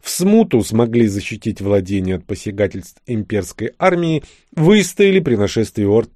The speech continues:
тварей. Деяния владетелей прошлого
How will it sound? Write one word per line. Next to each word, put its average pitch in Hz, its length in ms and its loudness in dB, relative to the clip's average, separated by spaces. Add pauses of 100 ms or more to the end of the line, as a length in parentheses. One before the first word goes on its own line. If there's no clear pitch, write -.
тварей. 120 480 -4 (540)
Деяния 95 800 0
владетелей 92 680 -2
прошлого 95 600 0